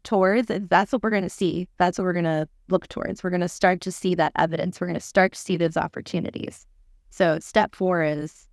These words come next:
you know, all of these steps I feel like are part practical and part woo-woo. Step number five ties in really nicely with four. They really kind of go hand in hand. Step five is acting as if it's already yours. So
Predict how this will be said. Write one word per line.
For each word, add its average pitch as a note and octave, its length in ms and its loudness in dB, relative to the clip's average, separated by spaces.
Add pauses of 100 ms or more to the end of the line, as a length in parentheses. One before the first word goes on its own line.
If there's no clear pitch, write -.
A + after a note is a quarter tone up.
(120)
you - 140 -6
know, - 240 -10 (100)
all C#4+ 280 6
of D#4 60 0
these C4+ 200 2
steps F#3+ 320 2
I F#3 100 0
feel F#3+ 140 0
like F#3 180 0
are F3 140 -2
part - 280 0
practical A3 500 0
and F3+ 140 2
part D#3+ 220 0
woo-woo. D#3 460 -4 (1500)
Step G#3+ 260 0
number A3 260 4
five F3+ 600 0
ties F3 300 0
in F3 120 -2
really E3 260 0
nicely D#3+ 320 -2
with D#3 240 -4
four. C#3+ 220 0
They F#3+ 180 2
really C4+ 240 4
kind F3+ 220 0
of D#3+ 80 -4
go D#3 180 2
hand D3 280 -6
in - 100 -6
hand. - 360 -8 (540)
Step - 320 2
five F#3+ 260 2
is F#3 160 -2 (120)
acting F#3+ 480 0
as E3 140 -2
if D#3+ 140 -4
it's D#3+ 160 -2
already D3 480 -2
yours. - 300 -8
So - 200 -2